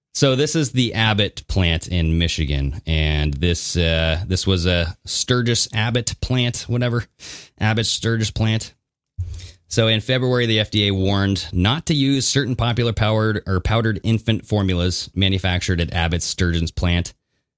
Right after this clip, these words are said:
because there was four reports of infants. So four infants who were hospitalized, two of them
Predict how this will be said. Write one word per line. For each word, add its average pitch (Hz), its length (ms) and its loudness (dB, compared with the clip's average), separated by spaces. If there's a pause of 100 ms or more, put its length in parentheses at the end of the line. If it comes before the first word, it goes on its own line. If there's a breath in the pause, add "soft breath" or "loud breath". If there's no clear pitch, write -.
(360)
because 123 340 2
there 131 140 2
was 123 140 0
four 160 320 2
reports 135 400 0
of 110 100 0
infants. 104 680 -2 (340)
So 104 180 2
four 123 260 2
infants 104 300 0
who 104 100 2
were 95 100 2
hospitalized, 87 640 0
two 127 120 4
of 107 60 0
them 92 220 0